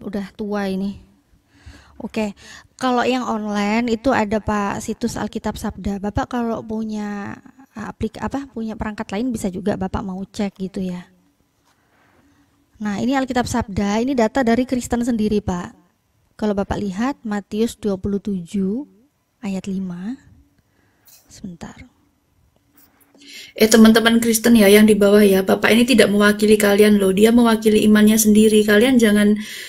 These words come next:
Speaker 2: jangan menghujat dia, nggak punya apa-apa, ilmu atau apa. Dia tidak mewakili kalian.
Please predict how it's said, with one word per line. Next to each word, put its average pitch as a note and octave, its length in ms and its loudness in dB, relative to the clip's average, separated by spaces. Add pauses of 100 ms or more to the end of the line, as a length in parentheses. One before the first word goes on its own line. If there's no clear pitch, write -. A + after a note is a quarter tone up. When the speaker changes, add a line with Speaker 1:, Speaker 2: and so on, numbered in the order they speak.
(120)
Speaker 2:
jangan G#3 400 4
menghujat G3+ 560 2
dia, G3 640 4
nggak - 400 -4
punya G3+ 240 -4
apa-apa, G3 720 -4
ilmu G3+ 240 2
atau G3 320 -4
apa. G3 480 -6 (480)
Dia B3 160 6
tidak A#3 160 6
mewakili G3 480 2
kalian. A3 720 2